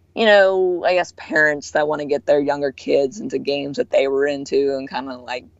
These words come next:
relive some of that together. Um, I think they're kinda nice. Of course, I'm, <laughs> I'm kinda biased with the collecting. Uh, they're nice to collect, I think.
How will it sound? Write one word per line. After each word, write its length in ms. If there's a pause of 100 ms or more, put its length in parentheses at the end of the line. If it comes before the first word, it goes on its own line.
(220)
relive 440
some 200
of 60
that 200
together. 600 (1120)
Um, 520 (380)
I 80
think 180
they're 100
kinda 200
nice. 500 (640)
Of 80
course, 260
I'm, 280 (380)
<laughs> 400
I'm 360
kinda 200
biased 380
with 120
the 60
collecting. 420 (800)
Uh, 260
they're 120
nice 220
to 120
collect, 500
I 140
think. 400